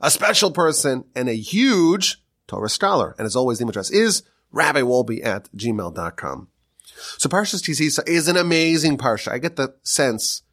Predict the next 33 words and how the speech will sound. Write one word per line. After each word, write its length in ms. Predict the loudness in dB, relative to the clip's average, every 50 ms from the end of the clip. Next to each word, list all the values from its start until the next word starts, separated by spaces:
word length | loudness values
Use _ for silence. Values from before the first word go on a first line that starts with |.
| _ _ _
reading 300 | 0 2 4 4 4 4
it, 320 | 2 0 -2 -4 -8 -20 -20 _ _ _ _ _ _ _ _ _ _
that 80 | -4 -2
you 80 | 0
could 120 | 0 2 2
really 240 | 4 4 4 4 4
spend 680 | 2 0 0 -2 -2 -2 -2 -2 -2 -4 -6 -8 -10 -10
an 80 | -8
entire 420 | -8 -8 -4 -2 0 2 4 4 2
year 320 | 0 0 0 0 0 0
discussing 540 | 0 -2 -4 -2 -2 -2 -4 -2 -4 -4 -2
it. 300 | -4 -4 -6 -10 -20 -20 _ _ _ _ _ _ _ _ _ _ -20 -16 -8
I 100 | -4 0
even 300 | 0 0 2 0 0 -2
toyed 380 | -4 -4 -2 2 4 4 4 4
with 160 | 2 -2 -2
doing 400 | 0 0 0 2 2 0 -2 -4 -6 -14 _ _ _ -8
a 100 | -6 -6
fundraiser, 880 | -6 -4 -2 0 2 2 2 2 2 4 4 4 4 2 4 2 2 2
give 280 | 2 0 0 0 -2 -2
torch 280 | 2 2 2 2 2
dot 160 | 0 0 2 4
org 260 | 4 4 2 2 2
special 760 | 0 0 2 2 2 2 2 2 2 2 2 2 -2 -6 _ _ _ _ _ _ _ _ _ _ -6
to 80 | -4
do 360 | -2 2 2 4 4 4 2 0
just 400 | 0 0 0 2 2 2 -2 -2
questions, 560 | 0 0 2 2 2 2 2 2 0 0 -2
'cause 160 | -2 -2 -2 -2
there's 120 | -2 -2
so 60 | 0
many 120 | 0 0 -2
fascinating 760 | -2 -2 0 0 0 0 0 -2 -2 -2 0 0 0 -2 -4